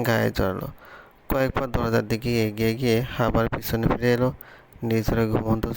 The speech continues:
মুখের দিকে চেয়ে তার প্রথমবারের মতো মনে ছেলেটাকে যতটা খারাপ ভেবেছিল ততটা খারাপ নয়। রান্নাঘর থেকে খুটখাট আওয়াজ আসছে।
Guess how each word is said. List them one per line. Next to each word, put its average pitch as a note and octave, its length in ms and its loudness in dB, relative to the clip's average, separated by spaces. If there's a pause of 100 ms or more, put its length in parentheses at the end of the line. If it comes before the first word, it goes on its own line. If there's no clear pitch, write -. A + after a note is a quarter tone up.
(340)
মুখের A#2 500 0
দিকে A2+ 320 -2
চেয়ে A2 240 0 (100)
তার A2 160 2 (520)
প্রথমবারের A#2+ 540 0
মতো B2 220 -2
মনে A2+ 300 2
ছেলেটাকে A2 640 -2 (500)
যতটা A#2 340 0
খারাপ A2 300 0
ভেবেছিল A2+ 460 0
ততটা A#2+ 540 -2
খারাপ A2+ 220 2 (120)
নয়। - 120 -6 (1500)
রান্নাঘর C#3 380 2
থেকে C#3 260 0
খুটখাট B2+ 560 -2
আওয়াজ A#2 400 0
আসছে। A2+ 320 0